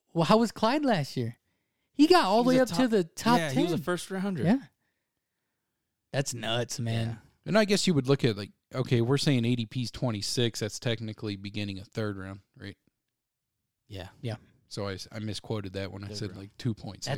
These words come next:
Speaker 1: That's
Speaker 2: Okay,
Speaker 1: still,
Speaker 2: that,
Speaker 1: that's
Speaker 2: that,
Speaker 1: still
Speaker 2: that's, that's a little better.
Speaker 3: But that's even, I, I don't know, man.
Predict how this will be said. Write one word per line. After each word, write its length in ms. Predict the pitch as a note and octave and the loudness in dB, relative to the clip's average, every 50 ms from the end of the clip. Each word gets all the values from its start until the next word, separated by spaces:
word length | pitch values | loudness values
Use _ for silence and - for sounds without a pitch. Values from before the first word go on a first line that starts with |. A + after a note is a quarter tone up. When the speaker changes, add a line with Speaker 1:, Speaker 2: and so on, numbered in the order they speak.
| - | -8
Speaker 1:
That's 160 | - G#2+ - - | -8 -10 -10 -4
Speaker 2:
Okay, 60 | G2+ | 0
Speaker 1:
still, 120 | D3 D3+ | 0 0
Speaker 2:
that, 100 | D3 - | 0 2
Speaker 1:
that's 200 | D3+ D#3+ - - - | 2 2 2 0 -4
Speaker 2:
that, 40 | - | -10
Speaker 1:
still 360 | - - - D3 F#3 G3+ D#3+ A#2+ | -6 0 4 6 6 6 6 4
Speaker 2:
that's, 100 | A2+ A#2 | 0 -6
that's 160 | A#2+ - - | -8 -8 -8
a 40 | A2 | -10
little 160 | G#2 G2+ G2 | -10 -10 -10
better. 220 | G2 G2+ G2 A#2+ - _ _ _ _ - | -10 -8 -8 -10 -10 _ _ _ _ -6
Speaker 3:
But 120 | C#3+ C#3 | -2 2
that's 220 | - G3+ G3+ - - | 2 2 2 2 -2
even, 380 | F#3+ F#3 F3 F3 C#3 A#2+ G#2 - _ _ _ _ _ _ - - | -2 -2 -2 -2 -2 -2 -4 -8 _ _ _ _ _ _ -18 -14
I, 160 | E3 D3+ - - | -14 -14 -12 -8
I 180 | D3+ D#3 E3 | -4 -2 -2
don't 160 | C3 A2 G#2 G2+ | 0 -2 -4 -6
know, 140 | G2+ G2+ | -6 -6
man. 300 | G2 G2 G2 G2 F#2+ G2+ | -8 -8 -10 -10 -12 -14